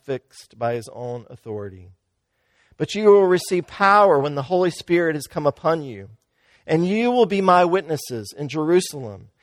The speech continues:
and in all Judea and Samaria, and to the end of the earth." And when he had said these things, as they were looking on, he was lifted up, and a cloud took him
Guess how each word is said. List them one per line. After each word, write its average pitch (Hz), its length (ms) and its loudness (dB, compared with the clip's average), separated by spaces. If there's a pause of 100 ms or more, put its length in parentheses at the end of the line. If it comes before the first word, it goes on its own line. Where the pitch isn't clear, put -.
(140)
and 160 100 -4
in 160 80 -2
all 185 480 8
Judea 160 560 4
and 127 100 -8
Samaria, 139 680 -4 (340)
and 160 120 -4
to 180 100 0
the 160 220 -6
end 214 420 0
of 165 220 -2
the 156 160 -2
earth." 139 600 -4 (640)
And 151 100 0
when 190 120 2
he 196 80 4
had 175 120 2
said 254 360 2
these 160 280 -4
things, 131 420 -10 (220)
as 143 120 -8
they 175 160 4
were 160 160 4
looking 185 400 0
on, 131 440 -4 (560)
he 180 220 -6
was 180 200 0
lifted 160 500 -2
up, 123 400 -2 (760)
and 190 100 4
a 185 60 6
cloud 208 520 4
took - 300 -2
him 139 380 -8